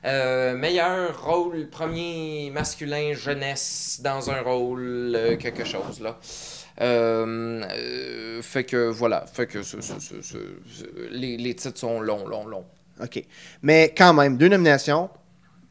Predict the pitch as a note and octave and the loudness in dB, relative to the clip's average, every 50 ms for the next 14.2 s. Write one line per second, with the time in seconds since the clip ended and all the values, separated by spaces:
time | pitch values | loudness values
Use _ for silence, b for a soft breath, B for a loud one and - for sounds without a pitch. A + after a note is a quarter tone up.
0 | _ _ - G3 G3 G3+ G3 - F3+ E3 D3+ C#3+ B2+ D3+ D3 D3+ D#3 D3+ D3 C3+ | _ _ 12 12 12 12 10 6 6 6 8 8 8 8 10 10 10 8 6 4
1 | B2 B2 B2 A#2+ - - C3 B2 A#2+ A#2+ A2+ B2 A#2+ B2 B2 A#2 A#2 A2+ A2 A2 | 2 0 -4 -6 -4 -2 0 0 0 0 -2 0 0 2 4 4 4 4 4 4
2 | A2+ B B B B B - B2+ B2 - C#3+ C#3 D3 D3 - - - B2+ B2+ B2 | 2 B B B B B -2 -2 0 2 2 2 2 2 -2 -4 0 4 6 6
3 | B2 A#2+ A#2+ A#2 A#2 A#2 A#2+ A#2 A#2 A#2 A#2 A2+ - b b - - - A#2+ A#2+ | 6 6 4 4 4 2 0 -4 -4 -6 -6 -8 -10 b b -16 -14 -10 -4 -2
4 | A#2+ A#2 A#2 A2+ A#2 A#2 A2+ A#2+ B2 A#2 - B2+ C3+ D#3+ F#3+ G3 F#3+ - E3 E3+ | 0 0 2 0 0 0 2 2 2 2 4 6 6 6 4 4 8 8 8 10
5 | F3 - F#3+ F#3 F3+ E3+ E3 D3+ D3 C#3 C3 C#3 C#3 D#3 D#3 D#3 D3+ E3+ F3 F3 | 12 12 12 12 12 12 12 10 8 8 10 12 12 12 12 12 12 12 12 12
6 | E3+ E3 D3+ C#3 B2+ A#2+ - - - - B B B B B B - C#3 C#3 C3+ | 12 12 10 8 6 2 -4 -8 -8 -10 B B B B B B 2 4 6 6
7 | C3 C3 C3 B2+ B2+ B2 B2 B2 B2 A#2+ - - - - - - - - C#3 C#3+ | 6 6 4 4 4 2 2 0 -2 -4 -6 -10 -18 -18 -14 -10 -4 -4 -2 -2
8 | C3 C#3 - E3+ D3+ C#3+ C3+ D#3+ E3+ F3+ F3 E3 D#3+ D3 C#3 - F3 F#3 - D3 | -2 -4 -4 -2 -2 0 0 2 0 0 0 0 0 0 0 -2 -4 -4 -6 -8
9 | - C#3 B2+ - C3+ B2 B2 B2 B2 B2+ C#3 F#3+ G#3+ - C3 C#3+ C#3+ - - - | -8 -8 -8 -8 -6 -4 -4 -4 -4 -4 -8 -8 -8 -6 -4 -4 -4 -4 -8 -20
10 | - - A#2 A#2 - - b b b b b b b B2+ C3+ C#3 C3 - _ _ | -20 -16 -14 -14 -14 -16 b b b b b b b -6 -6 -6 -6 -8 _ _
11 | _ _ - - - - C#3+ - - C#3 C3+ C3 C3 B2+ B2 B2 A#2+ B2+ B2 B2 | _ _ -18 -14 -12 -12 -10 -6 -2 -2 0 0 0 -2 -2 -4 -4 -4 -4 -4
12 | C3 B2 B2+ C3+ C3 C3+ C#3 C3 A#2 - B2+ B2+ B2 B2+ B2+ B2+ C3+ C3+ B2 B2 | -6 -6 -4 -4 -4 -4 -4 -6 -6 -6 -6 -4 -4 -2 -4 -4 -4 -6 -8 -8
13 | A#2+ B2 B2+ B2+ C#3+ D3+ D3 C3 B2+ B2 B2+ B2 A#2+ A#2+ A#2+ A2 G#2+ - - C#3 | -6 -4 -4 -4 -4 -6 -4 -6 -6 -6 -8 -10 -10 -10 -12 -14 -14 -12 -12 -10
14 | D3 D#3+ E3 | -10 -10 -12